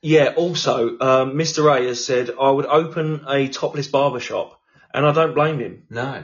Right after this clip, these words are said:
Speaker 1: Um, that would be a, a, a, yeah.
Speaker 2: A woman from all countries.
Speaker 1: Yeah, okay,
Speaker 2: Brilliant.
Speaker 1: to cut your hair.
Speaker 2: So not only are you, are you, you know, you, you're, so you're liberating,
Speaker 1: Yeah.
Speaker 2: um, women and men. I'm assuming you'd have topless men in the barbershop
Speaker 1: Well,
Speaker 2: as
Speaker 1: no,
Speaker 2: well.
Speaker 1: I don't, I don't think Mister A wants that.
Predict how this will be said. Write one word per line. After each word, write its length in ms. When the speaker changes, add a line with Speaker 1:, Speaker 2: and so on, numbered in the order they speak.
Speaker 1:
Um, 640
that 260
would 140
be 560
a, 240
a, 60
a, 340
yeah. 260
Speaker 2:
A 60
woman 380
from 200
all 160
countries. 640
Speaker 1:
Yeah, 340
okay, 240
Speaker 2:
Brilliant. 260
Speaker 1:
to 80
cut 80
your 80
hair. 280
Speaker 2:
So 400
not 320
only 500
are 140
you, 460
are 220
you, 100
you 140
know, 160
you, 260
you're, 720
so 160
you're 260
liberating, 920
Speaker 1:
Yeah. 540
Speaker 2:
um, 280
women 540
and 320
men. 220
I'm 180
assuming 440
you'd 160
have 180
topless 340
men 180
in 80
the 60
barbershop 400
Speaker 1:
Well, 120
Speaker 2:
as 60
Speaker 1:
no, 60
Speaker 2:
well. 80
Speaker 1:
I 40
don't, 320
I 100
don't 160
think 140
Mister 260
A 80
wants 260
that. 240